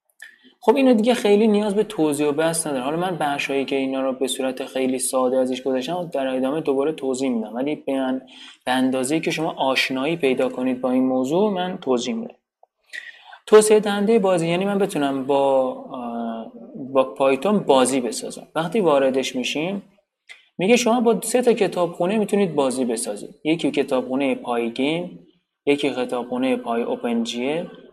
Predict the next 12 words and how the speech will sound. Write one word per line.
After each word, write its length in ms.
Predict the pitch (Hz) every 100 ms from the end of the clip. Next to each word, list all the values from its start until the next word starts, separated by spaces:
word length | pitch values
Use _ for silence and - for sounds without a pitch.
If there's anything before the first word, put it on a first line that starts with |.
| -
یکی 200 | 151 180
کتابخونهٔ 560 | 165 147 143 139 156 190
کیوی. 440 | - 123 110 110 - _ _ _ _ _ _ -
پس 160 | 156 151
با 160 | 160
سه 200 | 156 208
تا 140 | 208 143
کتابخونه 720 | 139 139 135 135 131 147 190
شما 220 | - 165
می‌تونید 360 | 170 180 170 135
بازی 300 | 120 117 117
بسازید. 420 | - - -